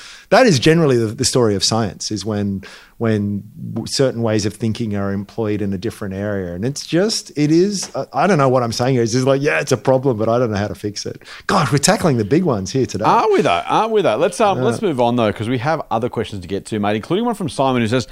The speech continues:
Speaker 2: "Hey, Scott and Ram, been enjoying the podcast since before covid. Great commentary, banter, and surprisingly wise insights for a couple of young blokes."
Speaker 1: <laughs> Surprising.
Speaker 2: Gee, I like Simon.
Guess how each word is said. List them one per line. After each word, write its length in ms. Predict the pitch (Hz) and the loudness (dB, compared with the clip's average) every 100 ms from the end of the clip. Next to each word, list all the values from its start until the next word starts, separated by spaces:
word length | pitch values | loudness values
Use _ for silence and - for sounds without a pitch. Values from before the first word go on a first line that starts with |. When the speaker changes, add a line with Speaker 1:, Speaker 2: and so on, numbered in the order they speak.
| - | -6
Speaker 2:
"Hey, 160 | - 233 | 2 2
Scott 280 | 240 214 165 | 4 2 2
and 80 | 139 | 4
Ram, 300 | 170 247 240 - - - - | 6 6 2 -6 -20 -20 2
been 120 | 190 | 4
enjoying 440 | 202 165 226 269 | 4 4 6 6
the 100 | 262 | 2
podcast 520 | 202 185 190 185 185 - | 2 4 2 4 0 2
since 180 | 160 | -8
before 480 | - 139 - 180 214 | -8 -14 -2 2 2
covid. 540 | - - 190 247 214 - - - - - | 2 2 2 4 2 0 -20 -20 -20 2
Great 280 | 147 196 | 4 4
commentary, 480 | 185 170 165 143 165 | 4 2 2 0 0
banter, 560 | 170 160 170 165 202 240 - - - | 2 4 4 4 0 0 -10 -18 -4
and 160 | 160 | -2
surprisingly 720 | 147 196 - 190 247 254 247 226 | 0 -4 2 2 2 0 0 0
wise 360 | 175 185 185 | 2 2 2
insights 380 | 160 180 165 107 | -2 0 2 2
for 120 | - 127 | 0 -6
a 40 | |
couple 300 | - 117 147 | 0 0 0
of 100 | 143 | 2
young 200 | 156 226 | 2 0
blokes." 380 | 214 170 101 104 | 2 2 2 -2
Speaker 1:
<laughs> 160 | - 123 | 0 0
Surprising. 460 | - 110 101 - | -2 -4 -4 -2
Speaker 2:
Gee, 60 | 113 | 0
I 80 | 78 | 0
like 240 | 82 80 | 0 0
Simon. 400 | 135 80 156 104 | 0 2 0 0